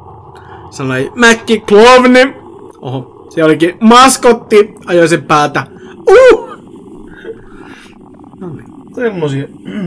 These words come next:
Speaker 2: <clears throat> Ei niin, kiitos Turuskalle.
Speaker 1: Ki-, kiitos
Speaker 2: Tarinoista
Speaker 1: Turuska.
Speaker 2: ja tota, onneksi olkoon kymmenenvuotissynttäreiden johdosta näin kuukautta myöhässä.
Speaker 1: Mm.
Speaker 2: Mutta tota,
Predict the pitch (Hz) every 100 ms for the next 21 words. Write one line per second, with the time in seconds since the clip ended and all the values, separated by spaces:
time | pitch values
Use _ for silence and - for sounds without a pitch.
0 | 135 - - - - - - - - -
1 | 349 311 320 - - - 330 285 269 -
2 | 320 269 226 - 220 131 233 220 208 214
3 | - 233 226 220 269 254 233 226 214 226
4 | 220 - 208 208 214 - - - - -
5 | - - - - - - 233 220 240 226
6 | 220 214 196 226 208 196 185 180 175 202
7 | 185 185 175 175 185 190 180 175 208 233
8 | 233 240 208 175 175 160 - 165 165 165
9 | 160 - 170 139 - - 190 123 - -
10 | - - - 160 156 160 160 151 165 160